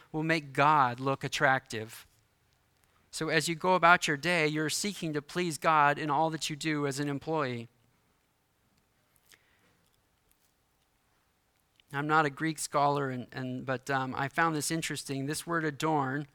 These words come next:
is, comes from the Greek word cosmeo, where we get the word cosmetics. My daughter is only six, so she doesn't have a lot of this yet,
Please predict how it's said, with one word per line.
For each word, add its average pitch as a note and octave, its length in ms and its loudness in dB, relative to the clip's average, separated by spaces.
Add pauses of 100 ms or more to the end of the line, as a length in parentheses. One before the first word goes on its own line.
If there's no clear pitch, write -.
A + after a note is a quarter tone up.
(500)
is, C#3 240 -4 (100)
comes E3+ 220 -2
from D3+ 180 -2
the C#3+ 80 -2
Greek D#3 320 -4
word D3 260 -2
cosmeo, C3+ 600 -4
where B2+ 180 -2
we C3 120 -6
get C3+ 180 -6
the C#3+ 80 -8
word C3 240 -6
cosmetics. B2 880 -4 (1040)
My C3+ 140 -2
daughter C#3 320 0
is B2+ 120 -6
only C#3 240 -6
six, B2 460 -4
so - 220 -6
she C#3+ 160 -10
doesn't C#3+ 340 -8
have C#3+ 180 -4
a C3+ 40 -6
lot C3 260 -6
of B2+ 80 -12
this B2 260 -6
yet, B2 280 -6